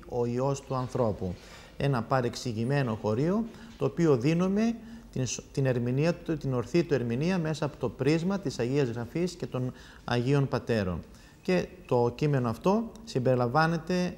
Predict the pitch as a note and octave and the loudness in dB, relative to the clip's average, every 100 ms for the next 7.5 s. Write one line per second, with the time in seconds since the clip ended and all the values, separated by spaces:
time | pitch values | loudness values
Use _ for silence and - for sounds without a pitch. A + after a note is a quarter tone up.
0 | - B2 A#2+ A#2+ C3 D3 C#3+ - C3 A#2+ | -6 -4 -2 -2 -2 0 0 0 0 2
1 | B2 D3 F3+ G#3 G3+ B2+ B2+ C3 A#2+ B2+ | 2 0 0 -2 -2 -2 -2 -2 -4 -6
2 | - A#2+ B2+ - A#2 A#2+ A#2+ A2 - B2+ | -4 -4 -4 -4 -2 -4 -2 -4 -2 -4
3 | A2+ B2 - G#2+ G#2+ A2 - G2 G2 - | -2 -4 -2 -4 -2 -4 -4 -6 -6 -10
4 | - - - - G#2 G2+ G2 F#2+ A2+ G#2+ | -20 -20 -20 -6 -2 0 -2 -2 0 2
5 | A2+ D3 F3+ G#3 B3 - - - D3+ C#3+ | 2 2 2 2 0 -4 -16 0 4 4
6 | C#3+ C3 A#2+ C3+ D#3+ - - A#2+ C3+ B2+ | 4 2 4 2 2 -2 -12 -2 0 0
7 | - G2+ - E2 - | 0 -2 -4 -8 -10